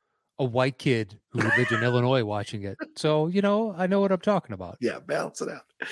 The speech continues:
Speaker 1: Yeah, I fucking, yeah, I know what that life experience is like. So I know what the realism of it is.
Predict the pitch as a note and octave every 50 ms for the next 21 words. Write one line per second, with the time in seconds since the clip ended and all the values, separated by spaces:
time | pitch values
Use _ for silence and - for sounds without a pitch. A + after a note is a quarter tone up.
0 | - - E3 F#3+ A3 G#3 - A#3+ G#3 G#3+ G#3 G3 A3 A3+ G#3 D#3+ B2 C3 E3 F#3
1 | F#3+ F3 C#3+ C3 - - A#2+ A#2 - - C3 A#2+ A#2+ A#2 - G#2+ - - - A2
2 | G#2 G2+ G#2 - - F2 F#2 F#2+ G#2 D#3 - - _ _ _ - - C3+ C3+ C#3+
3 | D3+ D#3 D#3 D3+ D3 D3+ - - D3+ C#3 B2+ B2+ C3+ D#3+ E3+ B2+ G2+ F#2 F#2 F#2+
4 | F2+ F2 F2+ E2+ F2+ F2+ E2+ F2+ F#2 G#2